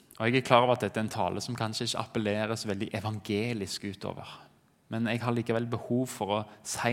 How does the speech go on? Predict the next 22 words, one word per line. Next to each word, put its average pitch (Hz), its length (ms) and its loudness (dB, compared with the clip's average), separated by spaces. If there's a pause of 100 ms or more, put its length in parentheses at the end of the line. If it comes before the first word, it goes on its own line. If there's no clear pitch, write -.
noen 113 240 -2
ting 104 180 -4
for, 113 300 -2 (380)
for - 160 -6
fellesskapet 113 680 -2
som 104 160 -4
vi 101 80 -2
har 101 200 -6
som 104 160 -8
kirke. - 380 -8 (540)
Men 117 120 0
jeg 123 80 2
skal - 160 2
ut 135 160 -2
på 127 120 0
litt 120 280 -4
tynn 104 240 -6
is. - 300 -10 (1500)
Som 139 280 4
hovedpastor 123 760 4 (120)
i 117 120 2
en 120 140 4